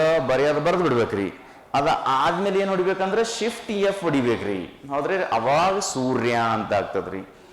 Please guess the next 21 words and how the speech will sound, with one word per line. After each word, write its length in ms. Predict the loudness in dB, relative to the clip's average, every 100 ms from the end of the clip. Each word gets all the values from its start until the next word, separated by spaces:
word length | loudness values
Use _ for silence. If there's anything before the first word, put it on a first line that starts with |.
| -20 -20 -20 -6
ನೆಕ್ಸ್ಟ್ 400 | 0 0 -2 -8 -14 -20 -14 -2
ಸರ್, 200 | 0 2
ಈಗ 100 | 2 0 0
ಚಂದ್ರ 300 | 0 2 2 2 2
ಬೇಕಾಗಿದ್ರಿ. 480 | 2 2 2 4 2
ಚದಾಗ 680 | 0 0 2 4 4 4 4 2 2 0
ಅದಕ್ಕೆ 220 | -2 0 0
ಏನಂತೀರಿ 240 | 0 0
ನೀವು? 140 | -2 -2
ಹಿಂಗ್ 120 | 0
ಬರೆಯೋದಕ್ಕೆ 360 | 0 0 0 -2 -2
ಅಮ್ಮ 160 | -2 -2 0
ಆಹಾ 180 | 0 0 0
ಅಂತಿರಲ್ಲ, 280 | 0 0 0
ಅವಕ್ಕೆ 140 | 0
ಏನಂತೀರಿ? 320 | -2 -2 -4 -4 -14 -20 -20 -20 -20 -20 -20 -18 -16 -14 -12 -12 -10 -8 -6 -6 -6 -6 -8 -10 -12 -14 -14 -16 -16 -16 -18 -20 -20 -20 -20 -20 -20 -20 -20 -20 -20 -20 -6 -2
ವಿಸರ್ಗ 340 | 0 2 2
ಒಂದೇ 220 | 2 2 2
ಗೊತ್ತೈತಿ 300 | 2 0 0
ನನಗೆ, 200 | 0 0
ಇನ್ನೊಂದ್ರಿ? 260 | -2 -2